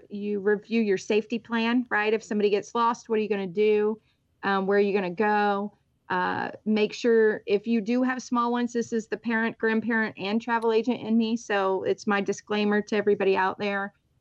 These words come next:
When, when you get to a park, make sure you know what your children are wearing. And that sounds so silly until your child is lost for two seconds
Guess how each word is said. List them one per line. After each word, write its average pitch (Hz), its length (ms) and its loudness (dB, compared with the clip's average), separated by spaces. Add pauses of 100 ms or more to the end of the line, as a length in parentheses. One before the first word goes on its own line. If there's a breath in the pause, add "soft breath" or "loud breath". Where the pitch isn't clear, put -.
(140)
When, 214 300 2 (160)
when 220 220 2
you 269 120 4
get 269 260 0
to 285 180 2
a - 40 -2
park, 226 540 -2
make 233 180 -2
sure - 160 -6
you 277 140 2
know 240 140 2
what 240 180 -2
your 220 100 -2
children 233 460 0
are 214 100 0
wearing. 190 680 -4
And 202 120 -2
that 208 180 -2
sounds 233 360 -2
so 233 200 2
silly 220 720 2 (400)
until 220 540 0
your 214 540 2
child 220 340 -2
is 214 180 0
lost 196 280 -2
for 226 100 -2
two 247 180 -6
seconds 262 540 -6